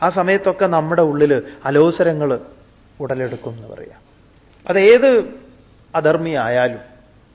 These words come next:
അതുകൊണ്ട് നീ അതുമായിട്ട് സാമ്യപ്പെട്ടുകൊണ്ട് മുന്നോട്ട് പോവാനാ. അല്ലാതെ ഏതെങ്കിലും ഒരു ഭഗവാൻ വേറെ ഏതെങ്കിലും വിധത്തിൽ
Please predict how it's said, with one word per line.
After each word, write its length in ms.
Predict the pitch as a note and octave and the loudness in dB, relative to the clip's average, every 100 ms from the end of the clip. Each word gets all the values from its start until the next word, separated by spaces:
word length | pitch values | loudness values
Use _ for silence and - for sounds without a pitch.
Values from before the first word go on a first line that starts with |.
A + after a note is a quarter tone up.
| _ _ _ _ _ _ - - _ _ _ _ _ _ - | _ _ _ _ _ _ -20 -20 _ _ _ _ _ _ -2
അതുകൊണ്ട് 340 | F3+ A#3+ A#3+ | 4 4 4
നീ 120 | A#3 | 4
അതുമായിട്ട് 960 | A#3+ G#3+ B3+ B3 A3 G#3+ G#3 G#3+ A3 A3 - | 4 6 4 6 6 4 2 2 2 0 -4
സാമ്യപ്പെട്ടുകൊണ്ട് 1120 | F#3 F#3 G3+ A3 G#3+ E3 D3 B2 G#2+ A#2 - - - _ _ _ _ _ _ _ _ _ _ _ _ | 0 2 4 4 4 2 0 -4 -8 -10 -12 -14 -20 _ _ _ _ _ _ _ _ _ _ _ _
മുന്നോട്ട് 320 | D#3 D#3 D#3+ D#3+ | -4 0 2 0
പോവാനാ. 440 | B2 B2 A#2+ G#2 - - _ _ _ _ - - - | -2 -6 -8 -10 -16 -20 _ _ _ _ -20 -20 -4
അല്ലാതെ 320 | D#3 F#3+ G3 | 4 6 6
ഏതെങ്കിലും 640 | G3+ F#3 F#3 G#3 G#3+ A3+ G#3+ | 4 4 4 4 4 6 8
ഒരു 320 | F#3+ G3 G3 | 8 4 2
ഭഗവാൻ 520 | D#3 D#3 E3 E3+ G3 - - - _ | 2 4 6 4 2 -8 -20 -20 _
വേറെ 260 | E3+ F#3+ G#3+ | 4 6 6
ഏതെങ്കിലും 440 | G3+ F#3+ F#3 F#3+ | 4 2 0 0
വിധത്തിൽ 520 | D#3+ D3 D3+ E3 F3 | 0 2 2 0 -2